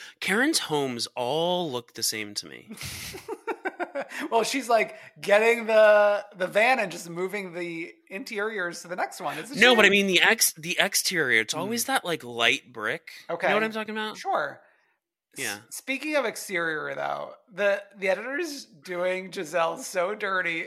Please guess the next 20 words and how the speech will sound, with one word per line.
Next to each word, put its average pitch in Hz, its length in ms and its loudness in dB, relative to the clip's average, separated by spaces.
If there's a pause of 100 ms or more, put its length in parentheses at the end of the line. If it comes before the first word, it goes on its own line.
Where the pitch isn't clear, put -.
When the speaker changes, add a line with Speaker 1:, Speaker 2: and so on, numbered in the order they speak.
Speaker 2:
in 196 120 -8
the 196 80 -2
West 190 440 0
Wing. 185 480 0 (240)
<laughs> - 220 -10
Speaker 1:
Oh 139 120 2
my 135 200 2
God. 120 600 4 (300)
And 143 200 6
her, 156 180 2
like, 127 420 2 (280)
vinyl 139 400 -4
siding. 135 640 0 (200)
Speaker 2:
<laughs> - 160 -18
This 202 420 -6 (360)
glamorous 214 1000 2
vinyl 185 420 4
siding. - 1000 -2
<laughs> 262 260 2 (3500)
Um, 190 460 2